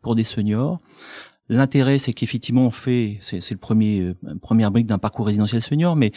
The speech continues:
ce sont des gens qui sont autonomes, qui veulent rester dans leur bourg, qui veulent près de leur médecin, près d'une pharmacie et, et pouvoir aller faire le, leurs courses à pied. Et de l'autre côté, en même temps, ils ont, ils ont, ils ont vidé leur maison dans la campagne, grande maison avec un grand terrain qui peut accueillir une famille.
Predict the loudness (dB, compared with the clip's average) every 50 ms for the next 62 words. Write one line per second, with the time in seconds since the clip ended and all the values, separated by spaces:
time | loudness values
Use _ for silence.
0 | -6 -18 -14 -10 -4 0 2 4 4 4 4 4 2 0 0 -2 0 2 2 2
1 | 2 2 2 2 2 4 2 2 0 0 0 0 2 2 2 0 -2 -2 0 2
2 | 2 2 2 2 0 0 2 2 2 2 2 -2 -6 -12 -20 -8 -4 -4 -4 -2
3 | -2 -2 -2 0 2 2 2 2 0 0 -2 -4 -2 -2 -2 -2 0 0 0 -2
4 | 0 0 0 0 0 0 -2 0 0 0 0 0 -2 -4 -10 -14 -8 -4 -2 -2
5 | -2 -2 -4 -4 -2 -2 -2 -2 -4 _ _ -12 -12 -12 -12 -12 -12 -10 -10 -6
6 | -4 -2 -2 -2 -4 -6 -10 -10 -10 -10 -10 -10 -12 -14 -16 -8 _ 0 0 2
7 | 2 0 0 2 0 0 0 2 0 2 2 2 2 0 0 0 0 2 2 2
8 | 4 4 4 4 2 0 0 0 0 0 2 0 0 0 0 0 2 2 2 2
9 | 0 -2 0 2 2 2 4 2 2 4 4 4 4 2 2 2 4 4 2 2
10 | -2 -2 0 2 2 2 2 2 2 0 0 2 2 2 2 4 4 4 4 4
11 | 4 4 4 2 2 2 0 0 0 0 0 2 2 2 2 2 0 0 0 0
12 | 0 0 -2 -4 -10 -18 -20 -18 -8 -4 -4 -4 -2 0 2 2 2 0 -2 -2
13 | 0 2 2 2 2 0 0 0 0 0 -2